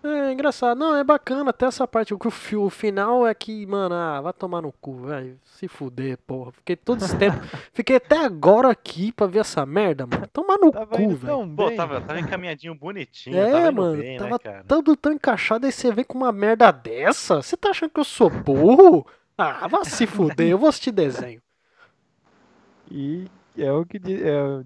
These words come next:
Speaker 2: diziam, né? Não sei se ainda é opinião pública geral, mas é, diziam que era o melhor filme, né, da D C, isso aí.
Speaker 1: Não, dizem,
Speaker 3: Pra você
Speaker 1: é.
Speaker 3: ver a qualidade do filme dos caras.
Speaker 1: Ô, pra você ver a qualidade dos críticos, né? Que é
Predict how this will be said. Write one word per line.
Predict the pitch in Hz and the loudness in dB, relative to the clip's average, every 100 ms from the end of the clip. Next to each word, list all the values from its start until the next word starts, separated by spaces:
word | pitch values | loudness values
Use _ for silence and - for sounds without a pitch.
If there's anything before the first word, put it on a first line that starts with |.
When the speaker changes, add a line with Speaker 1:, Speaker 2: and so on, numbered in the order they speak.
| 131 | -10
Speaker 2:
diziam, | 131 135 123 139 196 | -6 -2 -2 -2 -4
né? | 196 214 | -4 -4
Não | 175 143 | -4 -6
sei | - 143 | -2 -2
se | 131 | 0
ainda | 135 131 | -4 -2
é | 123 123 | 0 0
opinião | 120 127 123 117 117 | 0 -4 -8 -8 -8
pública | - 117 117 117 | -4 -4 -4 -6
geral, | 120 120 123 | -6 -4 -4
mas | 131 156 202 | -4 -8 -4
é, | 180 180 220 | -2 -2 -4
diziam | 180 160 143 160 | -6 -6 -6 -4
que | 185 | -2
era | 214 | -2
o | |
melhor | 214 156 208 | 0 -2 -2
filme, | - 262 226 | -4 -8 -8
né, | 190 147 | -10 -8
da | 135 117 | -10 -8
D | 123 123 | -8 -6
C, | - 123 | -4 -4
isso | 120 123 | -4 -6
aí. | 123 127 | -8 -10
Speaker 1:
Não, | 135 170 143 | -6 -4 -4
dizem, | 131 180 160 | -4 -4 -6
Speaker 3:
Pra | 120 | -10
você | 110 135 | -10 -10
Speaker 1:
é. | 160 | -8
Speaker 3:
ver | 160 123 123 | -8 -8 _
a | 123 | -12
qualidade | 120 131 127 127 131 | -8 -8 -6 -6 -8
do | |
filme | - 175 | -12 -20
dos | - | -20
caras. | - 120 113 | -16 -16 -14
Speaker 1:
Ô, | 151 | -16
pra | - - 143 | -14 -10 -4
você | 170 | 0
ver | 147 | 0
a | 160 | 2
qualidade | 170 165 156 160 | 0 0 0 -2
dos | 170 | -8
críticos, | - 165 151 - 139 | -6 -4 -4 -8 -10
né? | 139 147 | -10 -10
Que | |
é | 147 | -12